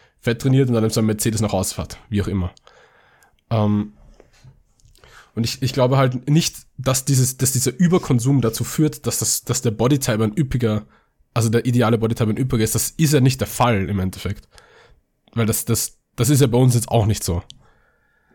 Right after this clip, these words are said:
Ich glaub, ich glaub, es ist eher, es ist, ich glaub, das Problematische an der ganzen Sache ist eher, dass wir halt diese Idealbilder mit unserem, mit unserer, äh, mit unserer Fähigkeit zu konsumieren irgendwie verbinden.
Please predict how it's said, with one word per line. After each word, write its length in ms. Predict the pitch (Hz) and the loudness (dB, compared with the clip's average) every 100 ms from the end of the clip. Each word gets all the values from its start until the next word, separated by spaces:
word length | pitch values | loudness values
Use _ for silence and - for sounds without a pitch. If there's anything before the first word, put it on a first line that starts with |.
| _ _ _ _ - _ _ _ - - | _ _ _ _ -20 _ _ _ -20 -10
Ich 120 | 123 | -2
glaub, 280 | 131 120 123 | 0 0 -2
ich 60 | |
glaub, 160 | - 131 | 0 0
es 200 | 131 - | 0 -2
ist 100 | - | 0
eher, 420 | 135 147 139 - _ - | 2 4 2 -4 _ -8
es 160 | 120 131 | -6 -6
ist, 120 | 131 | -6
ich 100 | 120 | -4
glaub, 120 | 139 | -2
das 120 | 123 - | -2 -2
Problematische 720 | 131 131 120 113 147 - 127 | -2 0 2 2 2 0 2
an 60 | |
der 80 | 117 | 2
ganzen 240 | 107 110 | 0 -2
Sache 140 | 117 123 | -4 -2
ist 140 | 123 | -4
eher, 180 | 120 117 | -2 -2
dass 160 | 117 - | -2 -2
wir 80 | |
halt 240 | 123 117 127 | 0 0 -2
diese 180 | 120 123 | -2 -2
Idealbilder 920 | 123 110 104 120 127 135 170 185 - _ _ _ _ _ _ _ _ _ _ - | -2 -2 0 0 2 2 2 0 -4 _ _ _ _ _ _ _ _ _ _ -2
mit 380 | 127 156 - - | 0 0 -2 -2
unserem, 880 | 151 160 139 139 135 131 127 123 - _ - | 2 2 2 2 4 4 2 0 -8 _ -6
mit 180 | 131 131 | -2 0
unserer, 760 | 139 135 131 127 123 117 - _ _ - | 2 2 2 4 2 0 -4 _ _ -4
äh, 100 | 127 | -4
mit 440 | - 131 127 139 | -2 0 2 2
unserer 200 | 156 139 | 2 0
Fähigkeit 540 | 127 131 143 - 143 - | 0 0 0 0 -2 0
zu 120 | 131 | 0
konsumieren 600 | - 139 120 131 143 175 | 2 2 4 4 4 2
irgendwie 260 | 147 139 123 | 2 2 2
verbinden. 680 | - 104 - 123 107 98 | 0 -2 2 2 2 -6